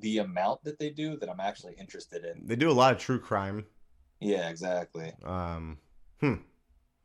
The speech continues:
Speaker 1: Like, they did a D B Cooper one, I th-, or that might have been H B O. It, it's H B O or Netflix. They did a D B Cooper one, and it was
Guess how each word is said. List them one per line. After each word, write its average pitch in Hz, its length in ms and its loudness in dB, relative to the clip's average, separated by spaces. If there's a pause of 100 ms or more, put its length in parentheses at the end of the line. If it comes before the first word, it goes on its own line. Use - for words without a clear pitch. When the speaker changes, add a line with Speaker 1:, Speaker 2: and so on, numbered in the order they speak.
(1800)
Speaker 1:
Like, 104 200 0
they 113 140 0
did 143 160 2
a 120 100 -4
D 127 200 -6
B 127 160 -6
Cooper 107 360 -4
one, 90 300 -8
I 87 40 -12
th-, - 260 -18
or 113 80 2
that 117 160 4
might 117 80 2
have 104 100 0
been 95 80 -12
H 90 260 -14
B 85 160 -10
O. 80 180 -12 (120)
It, - 160 -14 (280)
it's - 320 -6
H 190 200 0
B 151 160 4
O 139 80 6
or 117 120 0
Netflix. 104 420 -6
They 101 100 -10
did 95 80 -12
a 95 60 -12
D 104 180 -8
B 101 120 -8
Cooper 101 340 -8
one, 87 180 -2
and 82 80 -8
it 80 60 -8
was 85 200 -12